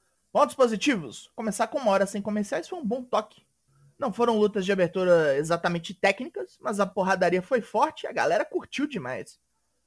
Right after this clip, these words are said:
Bom pra Mia Yim, que pôde mostrar o que sabe. Os Profits voltaram na doideira, Candiça lascou tudo mesmo com pouco tempo, e o main event foi bonzão. Sami Zayn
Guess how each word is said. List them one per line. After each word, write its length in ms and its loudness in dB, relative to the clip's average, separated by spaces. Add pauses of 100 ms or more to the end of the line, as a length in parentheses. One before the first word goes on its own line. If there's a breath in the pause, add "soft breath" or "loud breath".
(220)
Bom 160 0
pra 180 2
Mia 180 8
Yim, 160 2
que 140 -8
pôde 260 2
mostrar 340 -2
o 60 -2
que 80 -14
sabe. 400 -8 (400)
Os 100 -20
Profits 380 -4
voltaram 360 0
na 120 0
doideira, 520 6 (420)
Candiça 520 -4
lascou 440 -2
tudo 320 -4
mesmo 200 0
com 160 -8
pouco 220 -4
tempo, 240 -2 (560)
e 80 0
o 60 -6
main 160 4
event 260 -2
foi 160 0
bonzão. 420 -2 (1040)
Sami 320 -6
Zayn 240 -4